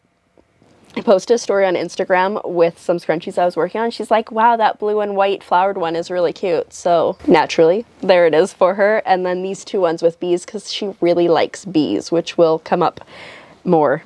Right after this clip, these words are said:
in a second. That's what was in the smaller pouch. Like I said, I think I'm gonna rearrange these things. Then the middle pouch, <laughs> I have a Galaxy mask, <laughs> you guessed it. And then these two masks with the bees on them.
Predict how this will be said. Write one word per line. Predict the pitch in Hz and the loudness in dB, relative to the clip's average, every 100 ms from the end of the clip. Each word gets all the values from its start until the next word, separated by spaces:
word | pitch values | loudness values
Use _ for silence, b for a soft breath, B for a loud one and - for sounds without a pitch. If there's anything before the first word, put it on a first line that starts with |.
| - | -2
in | 233 | 2
a | 240 | 2
second. | - - - 160 214 - | 2 -2 -2 -8 -8 -2
That's | 180 202 - | 0 0 2
what | 165 | 0
was | 220 | 2
in | 214 | 0
the | 208 | -2
smaller | - 208 180 170 | -6 -2 0 0
pouch. | 175 175 175 | 2 0 2
Like | 214 196 | -2 -2
I | |
said, | 185 165 | 0 0
I | 165 | 0
think | 175 | -2
I'm | 175 | -6
gonna | 165 | -6
rearrange | 160 151 147 87 - | -4 -4 -4 -6 -8
these | 151 170 | -8 -4
things. | 165 165 180 - | -4 -2 -4 0
Then | 233 262 220 240 269 - - - 196 | 4 4 4 0 -2 -14 -20 -2 2
the | 190 | 4
middle | 180 180 | 6 4
pouch, | 175 180 180 247 - - 285 | 2 -2 -2 -4 -8 -4 -4
<laughs> | - - | -4 0
I | 185 | 4
have | 196 175 175 - - | 4 4 0 -2 0
a | 202 | 2
Galaxy | 180 165 170 - - 190 | 2 2 0 -2 -2 -2
mask, | 202 190 247 359 - | 2 0 2 -2 -2
<laughs> | - | -8
you | 233 - 240 | -2 -2 -2
guessed | - 247 - - 240 | -6 -6 -12 -10 -4
it. | 285 294 - B B B B - | -2 -4 -12 B B B B -4
And | 220 208 | -2 0
then | 202 196 196 | 0 -2 -4
these | 196 196 - | -4 -4 -6
two | 226 | -6
masks | 170 131 - - - | -2 -4 -6 -12 -6
with | 226 - | -6 -4
the | 254 | 0
bees | 302 269 - | 2 2 2
on | 170 175 | 0 -2
them. | 185 202 | -6 -8